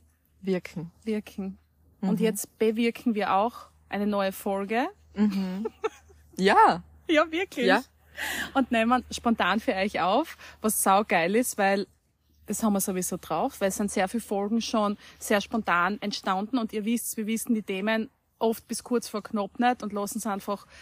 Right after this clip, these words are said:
Speaker 2: passieren. Und so wissen wir eigentlich jetzt gar nicht, über was wir so genau sprechen.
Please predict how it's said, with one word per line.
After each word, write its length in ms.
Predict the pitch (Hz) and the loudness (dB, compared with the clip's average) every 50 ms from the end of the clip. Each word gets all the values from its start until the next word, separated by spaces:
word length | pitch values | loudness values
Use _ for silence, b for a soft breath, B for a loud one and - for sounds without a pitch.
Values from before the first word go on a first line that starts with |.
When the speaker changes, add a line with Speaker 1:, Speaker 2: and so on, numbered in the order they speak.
| B B B | B B B
Speaker 2:
passieren. 460 | 226 220 - - 254 247 254 277 269 | -4 -4 -2 0 2 2 4 2 2
Und 120 | - 226 | 0 -2
so 160 | - 254 247 220 | 0 0 2 2
wissen 220 | 254 247 - - | 2 0 0 0
wir 60 | 240 | 0
eigentlich 260 | 202 208 - 226 - | -2 -2 -6 -8 -6
jetzt 180 | - 226 - - | -6 -6 -6 -4
gar 160 | - 208 208 | -2 -2 0
nicht, 180 | 214 233 247 - | 0 0 -2 -4
über 240 | - 214 208 214 196 | -6 -6 -6 -6 -6
was 280 | 196 196 214 220 - - | -4 -4 -4 -4 -2 0
wir 200 | 240 220 220 208 | 0 0 0 -4
so 140 | - - 220 | -4 -6 -4
genau 360 | 185 202 196 185 170 175 226 | -2 0 0 0 2 2 0
sprechen. 640 | 285 - - - - 202 185 185 - - 240 254 285 | -2 -2 -4 -8 -6 -6 -6 -6 -2 0 0 0 0